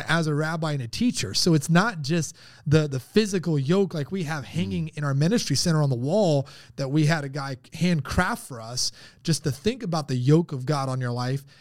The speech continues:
Speaker 1: He's using the terminology that they understand as a teacher rabbi for the students. And so,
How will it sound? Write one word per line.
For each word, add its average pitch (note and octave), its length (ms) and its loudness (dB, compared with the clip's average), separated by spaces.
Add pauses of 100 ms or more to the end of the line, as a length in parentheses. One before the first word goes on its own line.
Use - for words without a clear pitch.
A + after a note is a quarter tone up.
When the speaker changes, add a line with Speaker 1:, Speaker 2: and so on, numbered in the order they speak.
(160)
Speaker 1:
He's E3+ 340 2
using G3 400 4
the D#3+ 80 0
terminology D3 1000 -4 (280)
that D#3 180 0
they F#3 220 4
understand C#3+ 840 0 (440)
as F3 200 0
a E3 100 0
teacher E3 480 0
rabbi C#3+ 640 -2 (1200)
for F3 100 2
the C#3+ 80 4
students. - 640 -4 (440)
And E3 160 4
so, E3+ 340 2